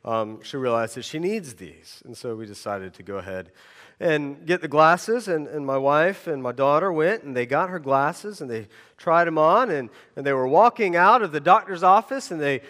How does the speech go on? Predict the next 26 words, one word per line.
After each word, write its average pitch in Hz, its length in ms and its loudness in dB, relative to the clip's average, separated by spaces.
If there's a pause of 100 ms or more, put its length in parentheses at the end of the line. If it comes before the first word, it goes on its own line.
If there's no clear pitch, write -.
(180)
they 139 100 0
came 254 480 0
across 214 500 2
the 190 120 -2
floor 247 400 4
mats, 175 500 4
right, 170 400 4
the 185 80 -4
ones 190 300 2
that 185 80 -4
we 175 120 2
walk 185 300 4
across 180 380 0
every 175 200 -2
day 160 360 2
and 175 80 -2
don't 160 160 -2
think 190 180 -6
twice 175 460 -2
about 147 400 2
at 156 100 -10
the 139 100 -2
entrance 151 300 -8
to 170 80 -14
buildings. 147 400 -6
They, 143 140 -4